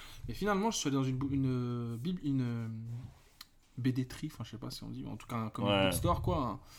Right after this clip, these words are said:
Speaker 1: Une, ouais, une librairie, quoi. Une
Speaker 2: Ouais.
Speaker 1: librairie de B D et de, de comics et, et tout ça, tutti quanti, qui s'appelle Apum Bapum, ça te dit quelque chose ?
Speaker 2: Non, ça me dit rien.
Speaker 1: C'est, il y en a une à Mont-, à, alors, c'est pas à Montparnasse,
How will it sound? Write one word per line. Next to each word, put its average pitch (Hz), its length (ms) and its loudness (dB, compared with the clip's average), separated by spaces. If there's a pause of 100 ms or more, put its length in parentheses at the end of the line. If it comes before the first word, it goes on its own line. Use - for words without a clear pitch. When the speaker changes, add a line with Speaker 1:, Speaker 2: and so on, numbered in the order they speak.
(1400)
Speaker 1:
Une, 135 160 4
ouais, 160 260 8
une 147 100 6
librairie, 185 340 6
quoi. 135 160 0
Une 117 100 4
Speaker 2:
Ouais. 117 60 10
Speaker 1:
librairie 110 240 10
de 131 40 0
B 127 140 6
D 139 100 8
et 160 180 10
de, 123 180 2
de 120 100 -2
comics 156 380 2 (100)
et, 110 320 0
et 113 40 -4
tout 131 120 -10
ça, 196 320 2 (140)
tutti - 220 -10
quanti, 131 420 0 (840)
qui - 100 -4
s'appelle 147 400 4
Apum 151 380 2
Bapum, 135 360 0
ça - 80 -14
te 110 60 -12
dit 117 120 -8
quelque 127 100 -6
chose ? - 220 -14 (100)
Speaker 2:
Non, 117 180 2
ça 143 140 -4
me 98 60 2
dit 90 80 4
rien. 95 120 0
Speaker 1:
C'est, 123 680 2
il - 20 2
y 120 80 2
en 120 60 2
a 127 40 2
une 156 120 2
à 139 40 2
Mont-, 123 220 0
à, 110 800 2 (960)
alors, - 120 -18
c'est - 160 -20
pas 135 80 -10
à 131 40 -8
Montparnasse, 101 500 -12